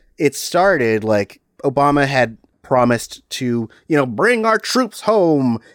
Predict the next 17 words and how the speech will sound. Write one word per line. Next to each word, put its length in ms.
et 160
cetera. 640
And, 280
like, 240
I 100
love 280
the 100
guy, 420
but 480
he 840
enhanced 720
the 460
war 640
on 340
terror, 420
big 260
quotes, 440